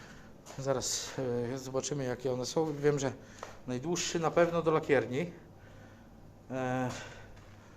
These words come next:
tutaj to chyba nie trzeba aż takiego dużego. To by poszedł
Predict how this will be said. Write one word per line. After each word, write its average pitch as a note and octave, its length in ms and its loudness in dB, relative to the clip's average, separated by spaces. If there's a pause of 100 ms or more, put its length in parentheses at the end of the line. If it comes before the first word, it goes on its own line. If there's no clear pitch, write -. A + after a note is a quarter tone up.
(920)
tutaj F3+ 340 6
to D#3 120 2
chyba D#3+ 240 2
nie D#3 120 0
trzeba D#3 320 4
aż D3+ 100 2
takiego D3 380 -2
dużego. C#3 680 6 (920)
To C#3+ 100 4
by C#3 160 2
poszedł C#3 460 4